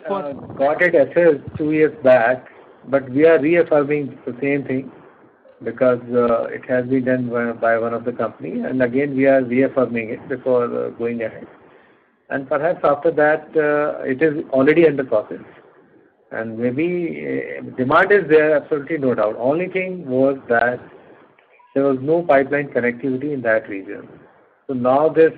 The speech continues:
Speaker 2: uh, pipeline is com-, gas pipeline is coming, Jagdishpur Haldia pipeline.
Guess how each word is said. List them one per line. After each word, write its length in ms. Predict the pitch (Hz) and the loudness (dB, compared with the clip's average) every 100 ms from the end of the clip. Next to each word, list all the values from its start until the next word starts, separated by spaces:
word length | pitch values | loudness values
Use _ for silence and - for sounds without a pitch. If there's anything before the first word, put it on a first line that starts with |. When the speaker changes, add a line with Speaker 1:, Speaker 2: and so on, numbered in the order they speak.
| - | -4
Speaker 2:
uh, 500 | 151 139 127 120 113 117 | 0 4 4 2 -2 -6
pipeline 380 | - 117 120 135 | -2 -2 0 -4
is 100 | 135 131 | -4 -6
com-, 200 | 127 113 | -6 -4
gas 220 | 117 131 127 | -2 -2 0
pipeline 380 | 123 123 127 123 | -2 -2 -4 -4
is 180 | 120 | -6
coming, 480 | - 120 147 131 113 107 - - _ _ - | -4 -2 0 -2 -4 -14 -20 -20 _ _ -6
Jagdishpur 440 | 120 120 131 - | -4 0 -2 0
Haldia 420 | 131 120 123 127 | -2 0 0 0
pipeline. 560 | 120 110 113 117 110 113 | 0 -2 -2 -4 -4 -10